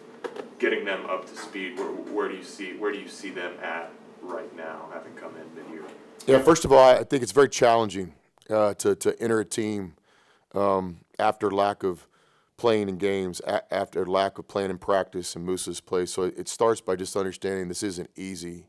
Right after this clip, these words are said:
Speaker 2: You don't just go out there and everything clicks. So the first thing to me is the mental side, and both guys are executing that well.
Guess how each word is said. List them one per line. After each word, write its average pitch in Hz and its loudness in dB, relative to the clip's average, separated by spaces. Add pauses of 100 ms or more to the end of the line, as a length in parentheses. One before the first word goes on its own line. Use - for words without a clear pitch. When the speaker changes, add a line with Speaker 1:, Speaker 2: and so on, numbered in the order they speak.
Speaker 2:
You 92 -12
don't 92 -4
just 87 -10
go 95 -2
out 92 -2
there 92 -2
and 85 -8 (260)
everything 92 -4
clicks. - -4
So 90 0 (360)
the 95 -6
first 113 2
thing 104 -2
to 95 -4
me 98 -2
is 95 -2
the 90 -10
mental 92 -6
side, 92 -2 (480)
and 101 -6
both 101 4
guys 98 2
are 98 2
executing 98 -4
that 92 0
well. 87 0